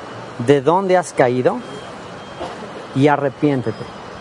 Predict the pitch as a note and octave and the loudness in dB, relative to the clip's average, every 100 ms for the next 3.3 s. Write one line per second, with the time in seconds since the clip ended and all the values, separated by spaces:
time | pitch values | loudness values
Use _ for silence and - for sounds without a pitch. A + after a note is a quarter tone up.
0 | - - - - - - - - - B2 | -16 -16 -16 -16 -16 -14 -14 -14 -8 2
1 | C3+ F#3 A3+ A3+ - C#3+ D3 D3 - - | 4 6 4 0 -8 -2 2 2 2 0
2 | C#3+ D3 F3 F#3+ - - D#3 D3+ B2 G2 | 2 4 4 2 0 4 4 6 2 -2
3 | - - - | -6 -8 -10